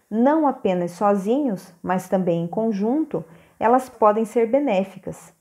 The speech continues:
é, como nos diz Fantin e Rivoltella, dois mil e dez. Então, nós podemos pensar, a partir,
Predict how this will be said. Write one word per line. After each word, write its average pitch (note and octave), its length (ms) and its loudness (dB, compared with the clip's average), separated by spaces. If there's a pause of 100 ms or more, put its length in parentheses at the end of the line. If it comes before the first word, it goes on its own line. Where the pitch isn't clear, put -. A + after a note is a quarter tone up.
(720)
é, F3 420 -2 (140)
como G#3 240 4
nos A3 240 2
diz F#3+ 420 -2 (300)
Fantin A3+ 680 -2 (100)
e G#3+ 120 -2
Rivoltella, G3+ 800 -2 (200)
dois F3+ 360 0
mil F3+ 340 -2
e G#3 100 -4
dez. - 540 -2 (1120)
Então, C#4 300 4
nós D4+ 160 0
podemos G#3+ 480 2
pensar, G3+ 680 2
a F3+ 60 -2
partir, F3+ 680 -4